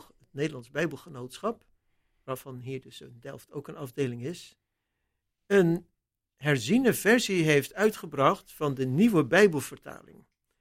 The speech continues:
Die nieuwe Bijbelvertaling is in tweeduizend vier uitgekomen en is alweer aan een herziening toe. Nu hebben we nog niet zo lang geleden een herziene versie gehad van de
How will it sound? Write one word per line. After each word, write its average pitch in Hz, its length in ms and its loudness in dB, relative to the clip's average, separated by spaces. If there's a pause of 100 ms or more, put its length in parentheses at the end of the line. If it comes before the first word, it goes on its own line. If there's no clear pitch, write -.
(240)
Die 135 120 -12
nieuwe 143 240 0
Bijbelvertaling 131 720 -4
is - 180 -20
in 127 120 -20
tweeduizend - 640 -12
vier 226 480 -8 (200)
uitgekomen 196 1000 -4 (920)
en 165 360 -4
is 147 300 -16
alweer 131 480 -6
aan 127 180 -14
een 117 120 -14
herziening 131 640 0
toe. - 140 -20 (1040)
Nu 156 200 0
hebben 175 420 4
we - 60 -10
nog 143 200 -10
niet 190 180 -4
zo 143 100 -8
lang 131 220 -4
geleden 131 540 -8
een 131 160 -18
herziene 131 460 -4
versie - 380 -2
gehad - 340 -20
van - 260 -20
de 65 200 -20